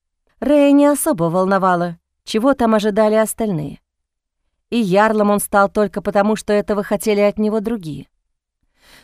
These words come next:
Потому что ему казалось, что тогда в жизни появится хоть какой-то смысл. Но вот эти слова Дани, произнесенные хитро, все с той же зловещей улыбкой,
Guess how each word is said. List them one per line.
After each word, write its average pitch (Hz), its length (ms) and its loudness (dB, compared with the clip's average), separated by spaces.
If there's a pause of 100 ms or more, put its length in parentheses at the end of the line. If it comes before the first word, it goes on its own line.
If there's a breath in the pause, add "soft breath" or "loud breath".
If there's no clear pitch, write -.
Потому 240 340 2
что - 160 -4
ему 247 200 2
казалось, 240 640 0 (260)
что - 220 -4
тогда 240 400 0
в 220 60 -4
жизни 233 360 0
появится 233 580 0
хоть 240 220 -6
какой-то 247 460 -4
смысл. 165 440 -8 (1120)
Но 196 140 0
вот 208 200 -2
эти 220 220 0
слова 190 360 -2
Дани, 180 540 -4 (300)
произнесенные 196 880 -2
хитро, 170 580 -8 (600 soft breath)
все 226 200 -2
с - 80 -6
той 240 220 0
же 196 140 -2
зловещей 208 580 -2
улыбкой, 226 600 -4